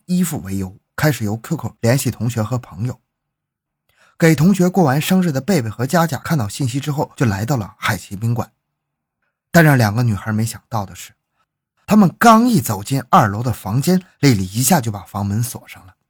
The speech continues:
这时她们才发现，房间里的床上竟然还躺着一个男人，这个人就是肖烈。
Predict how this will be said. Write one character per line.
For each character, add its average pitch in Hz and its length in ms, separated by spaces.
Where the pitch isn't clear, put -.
这 208 220
时 113 240
她 113 120
们 107 120
才 98 180
发 101 180
现， - 240
房 147 280
间 165 180
里 127 80
的 104 100
床 101 260
上 139 200
竟 226 120
然 180 140
还 175 400
躺 - 300
着 92 80
一 92 120
个 95 120
男 90 260
人， 120 160
这 180 200
个 110 100
人 104 240
就 107 160
是 - 160
肖 127 300
烈。 135 180